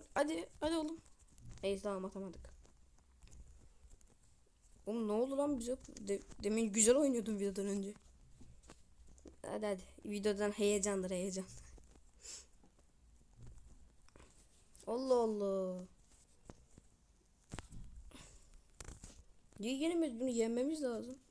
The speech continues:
Allah Allah anlamadım. Neyse. İlla ki seviyesi yüksek veya ben oynayamıyorum.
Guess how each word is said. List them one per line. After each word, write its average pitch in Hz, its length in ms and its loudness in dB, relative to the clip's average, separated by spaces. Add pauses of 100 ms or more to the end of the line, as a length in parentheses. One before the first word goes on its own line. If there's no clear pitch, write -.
(180)
Allah 262 320 -4
Allah 214 220 -4
anlamadım. 208 500 -2
Neyse. 220 320 -6 (2000)
İlla 202 340 -2
ki 214 160 -6 (160)
seviyesi 202 500 -4
yüksek 214 340 -8
veya 208 300 4
ben 208 120 4
oynayamıyorum. 185 720 0